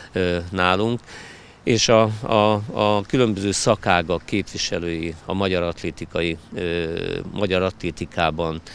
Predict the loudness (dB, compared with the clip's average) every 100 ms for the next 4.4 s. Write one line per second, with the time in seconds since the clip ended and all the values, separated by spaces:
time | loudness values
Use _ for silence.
0 | -20 -14 0 6 6 6 2 -2 -4 -8
1 | -2 -2 -2 -10 -10 -8 -2 0 0 -2
2 | -2 -6 -4 -2 -2 -2 -2 -2 -2 -6
3 | -12 -10 2 4 6 4 2 2 2 2
4 | 0 -2 -4 -6